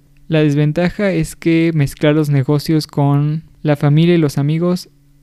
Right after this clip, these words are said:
a veces puede dañar las relaciones si las cosas salen mal. Así que debes evaluar cuidadosamente a quién le pides financiamiento. Si decides irte por este camino, sé muy directo con los términos de cualquier trato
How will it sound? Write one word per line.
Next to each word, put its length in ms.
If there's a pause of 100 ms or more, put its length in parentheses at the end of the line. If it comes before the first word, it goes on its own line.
(160)
a 120
veces 320
puede 260
dañar 300
las 100
relaciones 600
si 100
las 200
cosas 320
salen 320
mal. 260 (600)
Así 300
que 120
debes 260
evaluar 440
cuidadosamente 960 (100)
a 100
quién 220
le 80
pides 300
financiamiento. 680 (1000)
Si 200
decides 560
irte 200
por 200
este 180
camino, 540 (160)
sé 240
muy 220
directo 440
con 160
los 160
términos 380
de 100
cualquier 400
trato 360